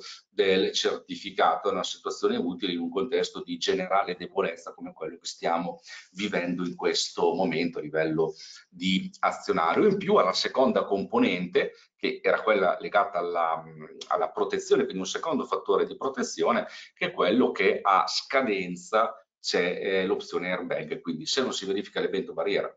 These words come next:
nessun problema, il certificato mantiene la protezione, paga l'ultima cedola. Invece se in quel momento si verifica l'evento barriera, quindi uno dei sottostanti quota sotto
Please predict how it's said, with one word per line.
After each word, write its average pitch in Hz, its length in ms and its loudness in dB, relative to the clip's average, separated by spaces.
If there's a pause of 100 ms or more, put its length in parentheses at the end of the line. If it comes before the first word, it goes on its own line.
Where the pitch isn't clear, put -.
nessun - 280 -14
problema, 120 400 0
il - 40 -14
certificato - 720 -6 (300)
mantiene 87 360 -2
la 82 120 0
protezione, - 520 -6
paga 85 260 0
l'ultima 113 360 2
cedola. 113 440 4
Invece 208 560 4
se - 380 0 (680)
in 135 60 -12
quel 110 120 4
momento - 400 -2
si - 360 -12
verifica 107 400 2
l'evento 98 580 0
barriera, 147 480 0
quindi 87 180 -4
uno 98 140 -4
dei 90 100 -8
sottostanti - 720 -4
quota - 420 2
sotto - 540 -4